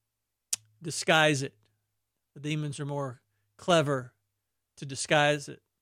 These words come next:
so that we don't see it, uh, with our physical eyes. But he-, anyway, here's the point. The point is this: Jesus has the power over all that. We don't have to fear it. We don't have to be afraid of it. We don't have to be scared about it.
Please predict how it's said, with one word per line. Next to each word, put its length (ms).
so 140
that 100
we 120
don't 240
see 300
it, 260
uh, 60
with 160
our 100
physical 580
eyes. 320
But 160
he-, 140
anyway, 300
here's 220
the 60
point. 380
The 80
point 220
is 80
this: 180
Jesus 420
has 180
the 60
power 340
over 220
all 160
that. 220
We 100
don't 100
have 100
to 60
fear 340
it. 120
We 100
don't 100
have 100
to 60
be 120
afraid 320
of 80
it. 120
We 80
don't 100
have 80
to 80
be 100
scared 380
about 200
it. 80